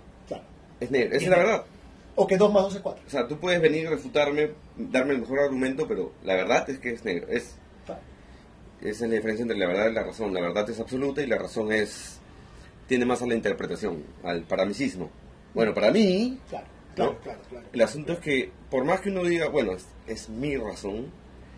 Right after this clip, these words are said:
Speaker 2: si quiero enlazar la razón con el sentido común, yo
Speaker 1: Ujú.
Speaker 2: diría que el sentido común o la razón, para fines prácti-, para,
Speaker 1: Claro, claro.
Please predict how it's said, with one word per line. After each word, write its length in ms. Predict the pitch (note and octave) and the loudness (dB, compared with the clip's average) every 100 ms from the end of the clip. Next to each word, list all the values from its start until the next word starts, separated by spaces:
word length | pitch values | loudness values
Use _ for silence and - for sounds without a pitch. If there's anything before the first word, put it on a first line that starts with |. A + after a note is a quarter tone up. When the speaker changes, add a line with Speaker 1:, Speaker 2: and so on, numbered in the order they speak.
| - - - - - - | -20 -20 -20 -20 -20 -18
Speaker 2:
si 240 | - - A2 | -14 -8 -2
quiero 160 | D3+ | 0
enlazar 340 | E3+ A#2+ C#3 A#2 - - | 0 0 0 -2 -4 -10
la 140 | G#2 F#2+ | -4 -4
razón 320 | F#2+ A#2+ G2 | -2 -4 -4
con 120 | F2+ | -6
el 40 | E2 | -8
sentido 320 | F#2 G#2 A#2+ | -6 -4 -4
común, 260 | G2+ A2 B2 | -4 -2 -2
yo 60 | G2+ | 2
Speaker 1:
Ujú. 60 | |
Speaker 2:
diría 300 | A#2 A#2+ A#2+ A#2 | 4 4 4 2
que 200 | G2 - - - | -6 -6 -16 -8
el 160 | G#2 F#2 | -6 -6
sentido 500 | - F#2+ - B2 A#2 | -8 -8 -4 -4 -4
común 340 | A2 A#2+ A2+ - - - - | -2 -4 -4 -10 -20 -20 -8
o 140 | F#2+ | -4
la 180 | F2+ F2+ | 0 0
razón, 500 | - E2 - G#2+ C3+ - - - - | -2 -4 -2 -2 -2 -8 -20 -18 -6
para 120 | F2 | -2
fines 220 | F#2 G#2 G2+ | -2 -2 0
prácti-, 320 | G#2 F#2+ - - | 0 0 -4 -6
para, 380 | G#2 F2 D#2+ - | -4 0 -2 -2
Speaker 1:
Claro, 200 | - D3 | -2 -2
claro. 200 | C3+ D3+ | -6 -10